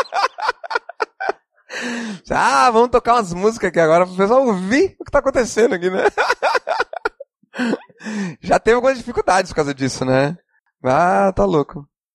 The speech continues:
Mas é muito legal, abra sua casa. Tem uma moça que ela, hum, é facilitadora junto comigo no Grupo Célula de sábado. E sabe como que ela veio a Cristo? O Grupo Célula ia na casa dela, ela não era, não gost-, não queria saber de Deus.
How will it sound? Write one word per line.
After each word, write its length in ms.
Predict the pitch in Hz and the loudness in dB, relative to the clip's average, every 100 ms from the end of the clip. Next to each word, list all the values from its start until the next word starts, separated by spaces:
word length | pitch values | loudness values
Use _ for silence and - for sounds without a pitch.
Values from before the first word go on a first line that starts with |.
| _ | _
Mas 120 | 165 220 | -2 -2
é 40 | |
muito 220 | 233 359 | -2 -2
legal, 340 | 339 185 185 185 | -2 2 2 2
abra 160 | 240 | 0
sua 160 | - 220 | -4 -4
casa. 460 | - 180 143 139 _ _ _ _ | -2 -2 -2 -8 _ _ _ _
Tem 100 | - | 0
uma 100 | 202 | 0
moça 300 | 160 170 - | 2 0 0
que 340 | - 143 139 131 131 - - _ | -6 -2 0 -2 -4 -16 -20 _
ela, 480 | - 131 131 135 131 | -2 0 2 4 2
hum, 500 | 123 120 120 123 127 - _ _ _ - | 0 -6 -10 -12 -16 -20 _ _ _ -6
é 80 | 127 | -4
facilitadora 600 | - - 170 160 170 170 | -2 -4 -4 0 2 2
junto 220 | 196 - | 0 -4
comigo 280 | 214 196 196 | -2 0 0
no 100 | 185 | -2
Grupo 180 | 185 - | -4 -2
Célula 320 | 175 165 165 | 0 2 0
de 80 | 160 | -2
sábado. 420 | 135 120 - - _ _ _ _ | -4 -4 -6 -16 _ _ _ _
E 100 | 160 | -6
sabe 280 | - - 359 | -2 0 0
como 240 | 269 254 | -2 -2
que 80 | - | 0
ela 140 | 190 156 | 0 0
veio 180 | 156 | -2
a 60 | 143 | -4
Cristo? 420 | 175 185 - - _ _ _ _ _ - | -4 -6 -6 -14 _ _ _ _ _ -10
O 120 | 196 | -6
Grupo 240 | 190 233 - | -4 -4 -2
Célula 320 | 220 220 220 | 0 2 2
ia 120 | 226 | 0
na 100 | 220 | 0
casa 260 | 214 214 208 | -2 -2 0
dela, 240 | 208 220 | 0 2
ela 140 | 240 | 0
não 180 | 311 392 | -4 -6
era, 360 | 381 370 226 151 - _ _ _ _ _ - | 0 2 0 -2 -12 _ _ _ _ _ -12
não 140 | 233 | -4
gost-, 180 | 403 - | -4 -4
não 100 | 381 | -6
queria 160 | 427 440 | -4 -2
saber 260 | - 214 | 0 0
de 100 | 180 | 0
Deus. 380 | 147 131 - - | -4 -6 -8 -16